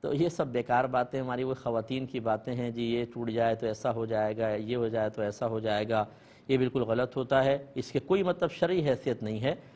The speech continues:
अगर अच्छा होता तो मैंने वैसी मिजाहन ये बात की, तो फिर आप पत्थर लेके सारे घर के शीशे तोड़ दें,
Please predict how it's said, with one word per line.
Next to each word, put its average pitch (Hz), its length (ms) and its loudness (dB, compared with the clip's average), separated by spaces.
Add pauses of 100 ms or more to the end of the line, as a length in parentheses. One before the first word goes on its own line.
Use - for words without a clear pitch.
(140)
अगर 143 220 6
अच्छा - 320 0
होता 170 280 4
तो 165 120 -4
मैंने 151 240 -2
वैसी 147 260 0
मिजाहन 139 380 0
ये 143 100 0
बात 131 240 4
की, 147 140 -4
तो 147 100 -4
फिर 143 160 -2
आप 139 160 2
पत्थर 147 280 0
लेके 139 240 0
सारे 127 260 2
घर 107 160 -4
के 139 120 -2
शीशे 147 280 -2
तोड़ 196 240 6
दें, 165 140 0